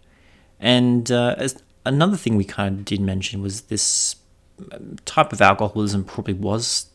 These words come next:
a little bit more expected back in the day, but I found it probably wasn't so much. Uh, he was accused of being drunk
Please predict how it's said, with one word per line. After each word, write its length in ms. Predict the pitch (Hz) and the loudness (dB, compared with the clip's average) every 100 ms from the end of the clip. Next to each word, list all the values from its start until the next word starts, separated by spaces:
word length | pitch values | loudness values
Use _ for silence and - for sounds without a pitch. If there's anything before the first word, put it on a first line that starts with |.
| _ _ _ _ _ - | _ _ _ _ _ -6
a 80 | |
little 200 | 123 127 | 0 0
bit 180 | 123 - | 0 -4
more 160 | 120 120 | -4 -4
expected 440 | 120 - 117 120 | -2 -2 0 0
back 200 | 120 113 | 0 0
in 60 | 120 | -2
the 60 | |
day, 280 | 113 123 120 | 0 4 4
but 340 | 117 107 101 - - - - - - - - - - - - _ | 6 4 2 -4 -20 -20 -20 -20 -20 -20 -20 -20 -20 -20 -20 _
I 140 | 196 | -2
found 320 | 226 - 196 165 | 0 4 4 4
it 60 | |
probably 240 | - 165 139 | 2 2 4
wasn't 560 | 123 127 110 92 - | 6 4 4 0 -4
so 280 | - - 107 | 0 2 2
much. 680 | 95 95 - - - - - - - | 2 0 -2 -4 -4 -4 -8 -16 -12
Uh, 160 | 107 104 | -8 -4
he 180 | 110 | 0
was 140 | 156 190 | 2 2
accused 600 | 165 - 156 208 233 - | 0 2 4 4 2 2
of 180 | 120 98 | 0 2
being 300 | 107 101 101 | 0 0 -2
drunk 720 | - 104 101 101 - - - | -2 -2 0 -2 -4 -14 -20